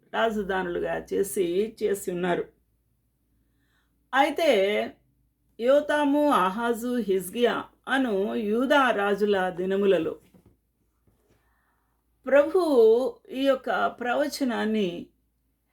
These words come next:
పలికిస్తూ ఉన్నాడు మీకా ప్రవక్త ద్వారా. యూదా రాజుల దినములలో షోమ్రోనును గూర్చియు, యెరూషలేమును గూర్చియు దర్శన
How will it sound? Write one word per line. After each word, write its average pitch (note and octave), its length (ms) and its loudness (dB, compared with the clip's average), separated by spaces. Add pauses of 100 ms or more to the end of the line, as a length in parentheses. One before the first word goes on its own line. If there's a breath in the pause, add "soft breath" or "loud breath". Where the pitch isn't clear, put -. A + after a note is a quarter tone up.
(400)
పలికిస్తూ C#4 560 -2 (180)
ఉన్నాడు G#3 340 -2 (580)
మీకా A#3+ 400 -2 (200)
ప్రవక్త G3+ 420 -4 (120)
ద్వారా. F3+ 240 -2 (2750)
యూదా C#4+ 320 4
రాజుల B3+ 420 4 (120)
దినములలో G#3 480 0 (200)
షోమ్రోనును B3+ 760 2
గూర్చియు, B3+ 520 -4 (560)
యెరూషలేమును B3 920 0
గూర్చియు G3+ 500 -2 (460)
దర్శన A#3+ 440 2